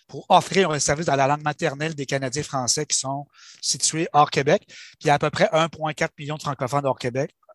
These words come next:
qui peuvent bénéficier du service maintenant vingt-quatre sept. Euh, j'ajouterais aussi à ce qu'on offre comme service, là, on a un service de formation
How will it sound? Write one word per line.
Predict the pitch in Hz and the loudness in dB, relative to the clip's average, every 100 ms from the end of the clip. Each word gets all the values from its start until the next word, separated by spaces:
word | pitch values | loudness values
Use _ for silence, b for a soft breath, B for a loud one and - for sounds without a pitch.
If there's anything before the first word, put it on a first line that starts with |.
| - | -16
qui | - | -2
peuvent | 151 131 | 0 0
bénéficier | 135 127 - 143 | -4 -6 -4 -2
du | - | -2
service | 131 123 - | 0 -2 -4
maintenant | 127 110 127 | -6 -6 -6
vingt-quatre | 120 113 110 - | -6 -8 -8 -8
sept. | - _ _ _ _ _ _ B B B B B - | -10 _ _ _ _ _ _ B B B B B -8
Euh, | 120 127 | -6 -4
j'ajouterais | 131 131 151 156 | -2 -2 2 4
aussi | 208 - 202 226 | 4 4 4 6
à | 151 127 | 6 4
ce | - | 0
qu'on | - 139 127 | -6 -8 -4
offre | 135 156 | -2 0
comme | - 139 | -2 -2
service, | - 151 123 151 170 | 0 0 -2 -2 -2
là, | 165 185 | -2 -2
on | 131 127 | -4 -4
a | 135 | -4
un | 147 | -2
service | 139 143 156 | 0 0 0
de | 143 | -2
formation | - 143 139 127 - | -2 0 2 2 2